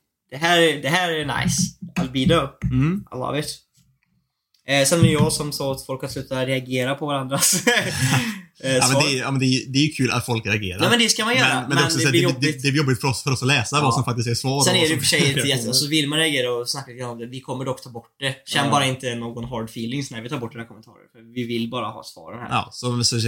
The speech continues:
Speaker 2: gör de här, bara de här reaktionerna
Speaker 1: Ja,
Speaker 2: när ni klickar
Speaker 1: med
Speaker 2: i.
Speaker 1: emotes och grejer.
Speaker 2: Ja, precis.
Speaker 1: Det är bästa.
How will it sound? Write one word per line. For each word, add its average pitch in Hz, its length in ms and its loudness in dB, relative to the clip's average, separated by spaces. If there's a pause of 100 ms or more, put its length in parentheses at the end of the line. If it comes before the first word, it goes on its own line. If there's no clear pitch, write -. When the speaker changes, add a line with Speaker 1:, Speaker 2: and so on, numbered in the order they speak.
(160)
Speaker 2:
gör 127 360 2
de 127 100 4
här, 110 200 4
bara 113 220 0
de 113 140 -2
här 110 220 0 (100)
reaktionerna 107 460 -2
Speaker 1:
Ja, 226 100 6
Speaker 2:
när 240 80 2
ni - 80 -2
klickar 196 180 2
Speaker 1:
med 185 80 4
Speaker 2:
i. 170 100 4
Speaker 1:
emotes 185 320 -2
och 147 60 4
grejer. 113 200 2
Speaker 2:
Ja, 113 300 2
precis. 110 360 -6 (480)
Speaker 1:
Det 170 100 4
är 147 60 4
bästa. 139 300 -2